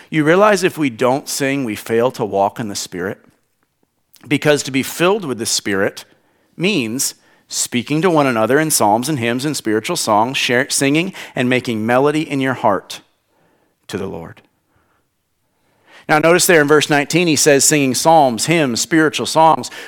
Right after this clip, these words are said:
We worship the Lord in the various beauty of his creativity. Unity in the purpose, which is worship to God, variety in the form.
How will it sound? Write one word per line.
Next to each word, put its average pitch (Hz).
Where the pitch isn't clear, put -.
We 165
worship 180
the 156
Lord 165
in 139
the 127
various 143
beauty 135
of 113
his 131
creativity. 113
Unity 202
in 170
the 147
purpose, -
which 143
is 131
worship 147
to 147
God, 135
variety 147
in 135
the 117
form. 113